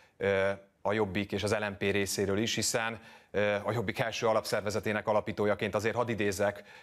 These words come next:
ö, az egykor jobboldali ifjúsági közösségből alakult Jobbik alapító, ö, nyilatkozatából. A párt elsődleges feladata a kommunista utódpárt és a vele összefort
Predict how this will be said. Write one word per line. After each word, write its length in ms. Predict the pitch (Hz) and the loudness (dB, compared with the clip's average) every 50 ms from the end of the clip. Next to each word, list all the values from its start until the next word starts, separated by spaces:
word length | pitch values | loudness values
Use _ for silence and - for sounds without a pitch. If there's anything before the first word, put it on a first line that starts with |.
| - _ | -20 _
ö, 160 | - - 95 101 - | -4 0 0 0 2
az 140 | - 101 110 | 2 0 0
egykor 360 | 113 - - - 113 101 98 | -2 -2 -2 -2 -2 -2 0
jobboldali 760 | - 110 123 123 107 113 113 110 110 104 110 104 110 113 117 | 0 0 0 0 2 2 0 0 2 0 0 0 0 -2 -2
ifjúsági 420 | 123 - - 107 - 123 113 117 104 | -4 -4 -4 -2 -2 -2 -2 -4 -2
közösségből 720 | - 131 107 120 113 - - 117 107 95 92 101 98 95 | -2 0 0 0 0 0 0 -2 -2 0 0 0 2 2
alakult 560 | 95 107 107 104 104 - 113 107 98 95 - - - - _ | 4 4 2 2 0 0 -2 -2 -2 -4 -6 -16 -18 -16 _
Jobbik 480 | - 110 120 113 95 90 110 101 - - - | -2 0 0 0 0 -2 -6 -6 -6 -4 0
alapító, 600 | - 110 110 101 - 104 92 - 110 104 104 - - - - | 2 2 2 0 -2 -4 -2 0 2 2 2 0 -4 -12 -6
ö, 160 | - - 104 104 | 0 0 2 2
nyilatkozatából. 960 | 113 120 117 113 104 - - 107 107 104 - 110 104 104 107 123 127 127 | 2 2 0 0 -2 -2 -2 0 0 0 0 2 0 0 2 2 0 0
A 60 | 117 104 | 0 0
párt 340 | - - 131 127 120 - | -2 0 0 0 0 0
elsődleges 540 | 131 127 120 - - 117 110 110 104 101 - | 0 -2 -2 -2 -4 -2 -2 0 0 0 0
feladata 500 | - 123 120 120 113 113 107 - 110 101 - - - _ | 0 0 2 2 2 2 2 2 0 0 -2 -10 -20 _
a 120 | - - - | -14 -8 -2
kommunista 720 | - 165 160 143 127 123 113 - - - 110 104 - - | 0 0 0 2 0 0 0 0 2 2 2 2 2 0
utódpárt 680 | - 139 131 - 135 120 110 - - 120 110 110 - - | -2 -2 0 2 2 2 2 2 2 0 0 0 0 -2
és 120 | 107 - | -2 0
a 60 | 113 | 2
vele 240 | 104 123 123 120 110 | 2 2 2 2 2
összefort 580 | 117 120 - - 107 - - 110 104 - - | 0 0 0 -2 -2 0 0 0 0 0 -2